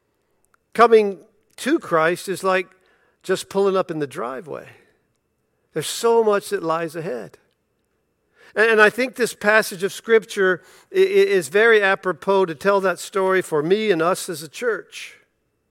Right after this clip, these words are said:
You receive Christ. You're saved.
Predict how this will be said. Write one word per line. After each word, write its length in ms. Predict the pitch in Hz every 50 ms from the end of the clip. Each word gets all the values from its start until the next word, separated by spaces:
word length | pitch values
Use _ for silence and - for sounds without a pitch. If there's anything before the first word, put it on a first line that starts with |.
| _ _ _ _ _ _ _ _ _ _ _ _ _ _ _ _ _ _ _ _ _ _ _ _ -
You 140 | 160 175 190
receive 420 | 185 170 - - 233 233 220 180
Christ. 580 | - - 220 214 175 135 113 - - - - - _ _ _ _ _ _ _ _ _ _ _ _ _ _ _ _ _ _ -
You're 100 | 139 127
saved. 560 | - 196 196 175 151 117 127 - _ _